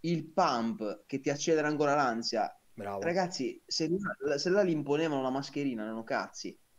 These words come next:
Speaker 1: Io nel dubbio l'avevo preparato già la mascherina con la mascherina, quindi avremmo avuto il culo parato, ma non è facile, perché poi sai, res-, un, lo capisco quando dice, "Cazzo, son teso, la tensione", perché comunque sai, come dici tu,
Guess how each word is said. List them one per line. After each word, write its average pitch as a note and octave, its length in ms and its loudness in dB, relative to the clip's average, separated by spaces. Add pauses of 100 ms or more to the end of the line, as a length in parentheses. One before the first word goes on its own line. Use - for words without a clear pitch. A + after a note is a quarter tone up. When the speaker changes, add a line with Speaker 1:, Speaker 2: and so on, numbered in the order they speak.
(240)
Speaker 1:
Io E3+ 140 6
nel C#3 140 2
dubbio D#3 240 4
l'avevo B2 180 4
preparato B2+ 360 2
già C3+ 100 -2
la C#3 80 0
mascherina C#3 300 -2
con A#2 100 -2
la A#2 60 -2
mascherina, A#2+ 320 -4
quindi B2 440 -4
avremmo B2 340 0
avuto C#3 220 2
il B2 60 0
culo B2+ 260 2
parato, B2 400 4
ma B2 260 0 (320)
non D#3 200 2
è A3+ 120 4
facile, A2 600 2
perché B2 240 -2
poi A#3+ 160 0
sai, A2+ 360 2
res-, A#2 360 -10
un, D3+ 240 -4 (160)
lo D#3+ 140 2
capisco E3+ 420 0
quando C#3+ 180 4
dice, C#3 260 -2
"Cazzo, C3+ 600 -2
son C3 280 -6
teso, C#3+ 440 2
la B2+ 100 2
tensione", C3 360 -2
perché A#2 180 -6
comunque F3+ 240 2
sai, - 260 2
come C#3 160 0
dici C#3+ 200 4
tu, F3+ 220 4